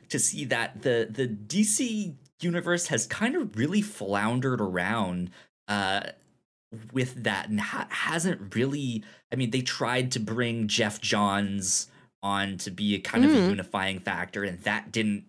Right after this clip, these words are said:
Speaker 1: even really seem to work all that much. But it seems like James Gunn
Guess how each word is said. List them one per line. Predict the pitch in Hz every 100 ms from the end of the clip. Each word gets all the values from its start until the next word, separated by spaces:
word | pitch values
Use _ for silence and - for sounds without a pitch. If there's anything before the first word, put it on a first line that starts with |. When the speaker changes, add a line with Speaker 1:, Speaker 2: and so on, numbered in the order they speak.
| _ -
Speaker 1:
even | 107 104 98
really | 101 101
seem | - 110 101
to | 92
work | 104 92 98 92 - -
all | 98 92
that | 101 85
much. | 98 92 90 - - - - _ _ _ _ -
But | 117 147 139
it | -
seems | - 139 180 175
like | 175 165
James | 120 104 110 120 117 107
Gunn | 95 98 92 85 -